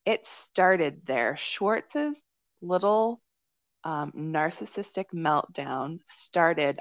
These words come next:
I believe, the second Satchel and Katie walked in. You could see the discomfort, and you could see him trying to step above the discomfort, like, "Oh, hey, guys, are you good? How's everybody doing?" Like,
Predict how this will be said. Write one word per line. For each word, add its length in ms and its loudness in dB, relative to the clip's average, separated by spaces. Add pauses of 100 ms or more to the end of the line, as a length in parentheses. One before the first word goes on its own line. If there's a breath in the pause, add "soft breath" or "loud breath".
(100)
I 200 2
believe, 440 -2 (100)
the 120 -6
second 480 -6
Satchel 560 -2
and 220 -6
Katie 340 -8
walked 360 -2
in. 400 -6
You 140 -6
could 240 -6
see 240 -6
the 120 0
discomfort, 800 -6 (500)
and 100 -2
you 80 -2
could 140 -2
see 200 -2
him 200 -2
trying 440 0
to 180 -4
step 400 -4
above 420 2
the 100 -6
discomfort, 720 -2
like, 160 2
"Oh, 140 4
hey, 180 2
guys, 360 2 (100)
are 120 -12
you 160 -4
good? 460 4 (460 loud breath)
How's 180 0
everybody 340 2
doing?" 520 2
Like, 160 0